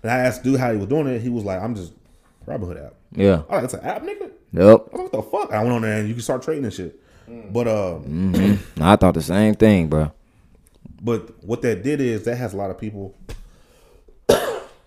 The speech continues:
Speaker 1: has a lot of people, like, young, messing around with stocks. This is why I,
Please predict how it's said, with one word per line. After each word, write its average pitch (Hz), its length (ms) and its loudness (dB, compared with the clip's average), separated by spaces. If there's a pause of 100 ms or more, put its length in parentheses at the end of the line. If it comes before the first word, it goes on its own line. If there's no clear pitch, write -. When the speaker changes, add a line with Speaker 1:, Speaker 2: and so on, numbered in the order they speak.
(840)
Speaker 1:
has 147 240 0
a 120 40 0
lot 120 160 4
of 110 60 -4
people, 120 280 0
like, 90 280 0 (300)
young, 131 500 -6 (800)
messing 113 300 -2
around 101 200 -4
with 85 100 -8
stocks. 92 340 -6 (520)
This 135 140 -6
is - 40 -14
why 107 340 -2 (500)
I, 104 100 -14